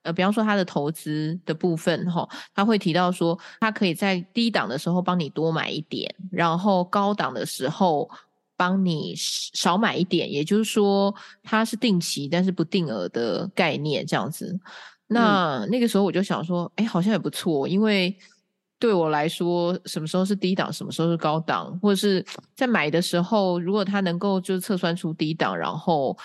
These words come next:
Speaker 1: 买下去，然后让我加大就是抄底的力度，感觉好像也不错，这样子。
Speaker 2: 对，这个概念听起来很好，它就是变成定期但不定额了嘛。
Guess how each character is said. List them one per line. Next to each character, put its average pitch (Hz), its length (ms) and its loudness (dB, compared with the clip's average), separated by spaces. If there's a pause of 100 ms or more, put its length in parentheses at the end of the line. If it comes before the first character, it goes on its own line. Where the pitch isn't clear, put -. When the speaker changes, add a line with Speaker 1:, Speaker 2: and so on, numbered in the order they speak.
(160)
Speaker 1:
买 139 160 0
下 170 220 2
去， 160 360 -2
然 151 240 -2
后 170 240 2
让 190 160 2
我 143 120 0
加 160 200 0
大 165 240 0
就 160 120 -2
是 165 100 -2
抄 156 240 -2
底 151 160 -2
的 160 80 -2
力 156 160 -2
度， 156 180 -4
感 110 140 -4
觉 165 100 2
好 165 80 2
像 226 140 2
也 185 60 2
不 - 100 -4
错， 165 500 0
这 175 80 -2
样 151 140 0
子。 - 260 -8 (680)
Speaker 2:
对， 208 420 4
这 359 140 0
个 302 120 2
概 277 240 4
念 254 240 2
听 240 200 0
起 233 80 0
来 147 160 0
很 165 200 0
好， 151 240 0
它 226 140 0
就 269 140 2
是 269 100 2
变 254 220 2
成 185 320 0
定 233 280 0
期 165 300 0
但 196 240 2
不 170 100 -2
定 170 280 0
额 113 260 0
了 131 100 0
嘛。 107 160 -2